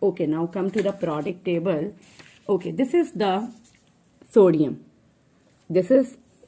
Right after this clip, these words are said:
it comes in the first group and the third period. First group and third period. Okay, ji.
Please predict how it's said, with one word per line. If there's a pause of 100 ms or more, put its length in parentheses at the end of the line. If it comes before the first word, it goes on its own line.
(100)
it
comes
in
the
first
group (280)
and
the
third
period. (360)
First
group
and
third
period. (960)
Okay,
ji.